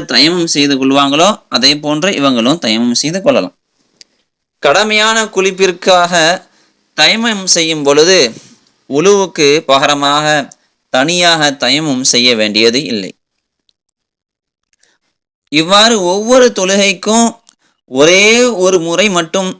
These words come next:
தயமம் செய்து கொண்டால் போதுமானது. பின் தண்ணீரை பயன்படுத்த சக்தி பெறும் பொழுது குளித்து கொள்ள வேண்டும். குறிப்பு:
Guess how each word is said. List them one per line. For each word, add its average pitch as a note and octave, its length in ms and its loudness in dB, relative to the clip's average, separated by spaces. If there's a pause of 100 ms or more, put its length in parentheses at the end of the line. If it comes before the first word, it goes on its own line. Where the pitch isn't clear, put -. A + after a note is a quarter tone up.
தயமம் D#3+ 480 -2
செய்து C#3 260 0
கொண்டால் C#3 420 0
போதுமானது. C3+ 540 -2 (680)
பின் C3+ 240 0
தண்ணீரை E3 520 0 (100)
பயன்படுத்த D3 680 -2 (720)
சக்தி C#3+ 440 0
பெறும் D#3 320 2
பொழுது C#3+ 280 2 (120)
குளித்து D3 380 -4
கொள்ள A2+ 300 0
வேண்டும். G2 340 -4 (600)
குறிப்பு: F3 420 0